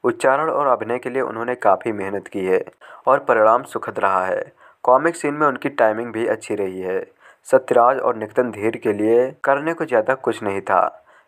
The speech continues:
फिल्म का म्यूजिक हिट तो नहीं है, लेकिन तितली वन, टू, थ्री, फ़ोर सुनने और देखने में अच्छे लगते हैं।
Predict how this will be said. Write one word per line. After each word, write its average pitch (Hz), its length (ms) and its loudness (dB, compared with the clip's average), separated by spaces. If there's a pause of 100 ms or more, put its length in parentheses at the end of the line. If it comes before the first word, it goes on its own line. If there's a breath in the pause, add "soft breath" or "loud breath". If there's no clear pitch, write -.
(100)
फिल्म 151 180 2
का 170 140 2
म्यूजिक 127 460 -8
हिट 131 180 -2
तो 139 100 2
नहीं 117 280 -4
है, 110 320 2 (300 loud breath)
लेकिन 147 300 2
तितली 135 400 -4
वन, 110 200 0
टू, 117 160 -2
थ्री, 117 240 -4
फ़ोर 120 300 2
सुनने 117 360 -8
और 107 180 0
देखने 110 360 -4
में 110 160 -4
अच्छे - 280 0
लगते 101 300 0
हैं। 92 220 -6